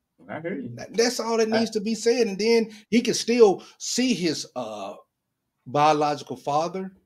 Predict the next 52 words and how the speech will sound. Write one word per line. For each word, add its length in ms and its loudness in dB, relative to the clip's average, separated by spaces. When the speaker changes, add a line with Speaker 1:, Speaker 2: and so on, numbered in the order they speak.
Speaker 2:
when 180 -4
he's, 360 -4
Speaker 1:
But 240 -2
on 180 2
her, 140 0
Speaker 2:
you 80 0
know, 100 4
Speaker 1:
but, 180 4
Speaker 2:
of 40 -6
Speaker 1:
but 120 4
it'll 160 6
be 80 0
Speaker 2:
age. 100 -2
Speaker 1:
on 220 2
her 200 -2
terms, 500 -10
though. 220 -20
It'll 180 0
be 140 0
on 200 2
her 80 4
Speaker 2:
No, 120 4
you 80 4
Speaker 1:
terms. 180 4
Speaker 2:
know, 160 4
but 240 -2
Speaker 1:
You 80 0
know, 80 -2
especially 460 4
when 160 4
Speaker 2:
the 80 4
Speaker 1:
they're 100 6
Speaker 2:
kid's 40 4
Speaker 1:
young 340 6
or 80 -6
Speaker 2:
older. 260 6
Speaker 1:
whatever, 540 6
and 220 0
she 140 -4
Speaker 2:
Yeah. 180 -2
Speaker 1:
thinks 180 0
that 220 0
he's 680 -4
a 100 -6
deadbeat 580 2
for 100 0
whatever 360 4
reason, 360 4
but 140 2
he 60 6
wasn't 300 4
a 40 4